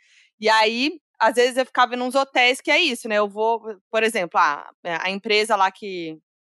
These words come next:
a distribuidora do filme me chamava pra ir, daí ela pagava tudo, eu ia fazer entrevista e tal, então às vezes eu ficava num hotel chique e tals, né? E aí tinha geralmente um valor pra você consumir no hotel. Aí eu lembro que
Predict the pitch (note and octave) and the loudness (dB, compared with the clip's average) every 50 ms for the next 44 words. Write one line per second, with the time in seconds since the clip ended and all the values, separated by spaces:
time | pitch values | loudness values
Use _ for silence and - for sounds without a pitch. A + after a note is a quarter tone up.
0 | _ _ - - _ - F3 F3+ - - A3+ G3+ F#3+ G#3+ G3+ G3+ G#3 G#3+ G#3+ G#3+ | _ _ -18 -18 _ -6 -6 -6 -2 -2 -4 -2 -2 -4 -4 -2 -2 -2 -4 -4
1 | A3+ - - B3 A3 A3+ B3 B3+ B3 A#3+ - A#3+ G#3 G3 G3+ G3 G#3 - C4+ C#4+ | -8 -6 -2 0 0 0 0 -4 -6 -4 -2 0 2 2 2 0 0 0 2 2
2 | D4+ C#4+ B3+ C4+ D#4 D#4+ C#4+ B3+ G#3+ G#3+ A3+ G3 F3 F#3 F#3 G3 A#3 B3+ _ - | 2 2 0 0 0 2 4 4 4 2 0 -2 -2 0 0 0 0 -2 _ -4
3 | D4+ B3+ C#4+ C#4 F4 E4+ D#4 C4 G#3+ G#3+ - A#3 A3 A3+ A3+ - C#4 D4 C4+ B3 | -4 -4 -4 -2 -2 -2 0 2 0 0 0 -4 -8 -8 -6 -4 -4 -4 -4 -6
4 | B3 A#3+ D4 E4+ - - C4 - - G3+ G3+ A3+ B3+ A#3+ B3+ A3+ A3 A3 G#3 A3 | -6 -6 -6 -6 -6 -10 -8 -2 2 2 2 2 2 0 0 0 0 -2 -4 -8
5 | G#3 - - F3+ F3+ F#3+ G3 G3+ G3+ - G#3 A3+ C#4+ - - - B3+ A#3 A#3+ C#4 | -6 -6 -6 -6 -4 -4 -4 -4 -2 0 0 0 0 -2 -8 -10 -10 -8 -6 -6
6 | C#4+ B3 G#3 _ - G#3+ _ - F3+ E3 E3+ F#3+ A3 A3 F#3+ F3 E3+ - E3+ E3 | -6 -8 -8 _ -18 -8 _ 0 2 2 4 4 4 2 2 0 -2 -6 -8 -8
7 | F3 - _ _ _ - - - _ - G3+ G#3 G#3+ G#3 - - A3 G#3 G3+ G3+ | -8 -10 _ _ _ -20 -20 -8 _ 2 2 2 2 0 -2 -6 -6 -6 -6 -4
8 | G3+ G#3 F#3+ G3 G3 G3 G3 - - A3 G3+ G3 G3 G#3 G#3 G3 F#3 F#3 - G3+ | -2 0 0 0 -2 -4 -8 -8 -8 -8 -6 0 2 2 4 4 0 -2 -2 -4
9 | F3+ F#3+ - F#3+ - - F#3+ G3 - A3+ G#3 F#3+ F#3 G3 B3 - - - A3 F#3 | -4 -4 -6 -8 -10 -10 -10 -8 -8 -6 -6 -4 0 0 0 0 0 0 0 2
10 | G3 G3+ F#3+ F3 E3+ _ _ - - _ _ _ _ - F3+ F#3+ G3+ G#3 G#3 A3 | 2 2 0 -2 -4 _ _ -20 -20 _ _ _ _ 0 2 2 2 2 0 -2
11 | A#3 C4+ - - B3+ A#3 A3+ A3+ | -6 -8 -10 -10 -10 -10 -10 -10